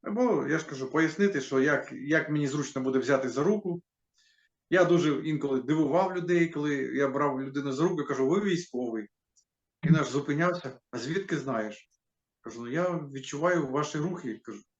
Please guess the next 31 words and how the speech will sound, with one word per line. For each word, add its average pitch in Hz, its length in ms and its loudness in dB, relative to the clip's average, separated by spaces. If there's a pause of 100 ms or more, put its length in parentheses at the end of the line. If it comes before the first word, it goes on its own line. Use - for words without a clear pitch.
(160)
«Да, 170 260 2
я 175 80 2
підполковник». 139 800 -4
<laughs> - 1000 0
І 208 300 0 (120)
це 170 240 4
ще 185 180 4
веселіше, 190 600 2
якось 147 340 2
це 170 220 2
проходило 175 500 0
ще - 140 0
веселіше, 175 460 2
цікавіше. 143 640 -2 (800)
Одразу 165 420 4
у 165 40 4
людей 160 300 6
якісь, 147 340 -2
е, 135 240 2
цікаві 160 380 2
питання, 151 640 2 (400)
якісь 135 320 -10
виникають, 131 460 2
і 127 600 -4
може 170 220 0
такий 127 300 -6 (320)
навіть 143 300 -2
цікавий 156 360 0
діалог 143 440 0
з 113 240 -10
людиною. 107 400 -4